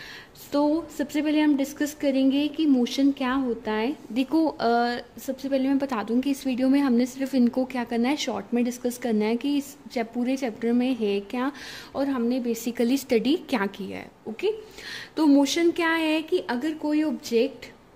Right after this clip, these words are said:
अपनी position को change कर रहा है with respect to its surrounding, तो उसे हम क्या बोलते हैं, motion में बोलते हैं। ठीक है, if an object change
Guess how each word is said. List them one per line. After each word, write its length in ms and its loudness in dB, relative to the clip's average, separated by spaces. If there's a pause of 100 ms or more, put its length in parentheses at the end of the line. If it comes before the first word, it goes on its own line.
(1300)
अपनी 320 6
position 600 2
को 140 2
change 400 2
कर 240 0
रहा 360 4
है 240 2
with 240 0
respect 580 -2
to 140 4
its 180 -8
surrounding, 640 4
तो 120 0
उसे 180 -2
हम 220 2
क्या 200 0
बोलते 500 0
हैं, 280 2 (840)
motion 380 4
में 180 4
बोलते 300 -6
हैं। 260 -8
ठीक 160 -8
है, 140 -2 (480)
if 100 -4
an 200 2
object 600 -2 (1400)
change 520 2